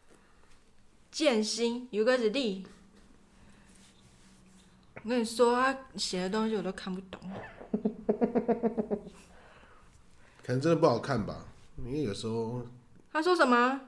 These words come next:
Speaker 1: 鲁邦的女儿怎么样？
Speaker 2: 啊，收视就很低啊。
Speaker 1: 他同一个时段是啥？
Speaker 2: 谁知道他同一个时段是什么？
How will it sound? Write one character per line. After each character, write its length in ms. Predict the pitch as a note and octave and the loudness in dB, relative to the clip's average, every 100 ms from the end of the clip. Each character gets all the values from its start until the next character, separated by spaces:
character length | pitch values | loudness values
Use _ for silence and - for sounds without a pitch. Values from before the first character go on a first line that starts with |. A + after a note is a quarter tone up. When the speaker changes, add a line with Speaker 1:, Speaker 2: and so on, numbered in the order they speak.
| - | -10
Speaker 1:
鲁 180 | B3 B3 | -2 0
邦 240 | D4+ E4 | 4 4
的 60 | D4 A#3 | 4 2
女 80 | G#3+ | 2
儿 100 | A3 | 0
怎 80 | |
么 100 | G#3 | 0
样？ 440 | A3+ C4 A#3 A3 A3+ - - _ _ _ _ _ _ _ _ _ _ _ _ - | 0 0 0 -4 -8 -18 -20 _ _ _ _ _ _ _ _ _ _ _ _ -6
Speaker 2:
啊， 80 | C#3+ | -2
收 200 | - F#3 | 6 6
视 140 | F#3+ | 8
就 140 | F3 | 10
很 180 | F3+ C3 | 8 8
低 220 | C#3+ D3+ | 0 6
啊。 480 | D3+ C#3 D3 D3 - - _ _ _ _ _ _ _ _ _ _ _ _ _ - | 6 8 6 2 -6 -20 _ _ _ _ _ _ _ _ _ _ _ _ _ -2
Speaker 1:
他 160 | D4+ | 0
同 260 | D#4+ C4 C4 | 0 2 2
一 80 | C#4 | 2
个 140 | C4 | 2
时 220 | B3+ A3 | 0 -2
段 200 | A3+ B3 | 0 2
是 120 | A3+ G3+ | 2 0
啥？ 360 | G3 F3 D#3 F3 - - - - - _ - - | -2 -2 -4 -10 -16 -20 -20 -20 -20 _ -20 -12
Speaker 2:
谁 380 | F#2+ G2 G#2 G2+ | -10 -10 -12 -10
知 160 | G2+ | -8
道 160 | G2 G2+ | -6 -6
他 100 | G2+ | -6
同 140 | F#2+ | -8
一 40 | F2 | -10
个 120 | F#2 | -10
时 120 | F2+ | -8
段 100 | F#2+ | -8
是 140 | F#2+ | -8
什 60 | |
么？ 40 | F#2 | -10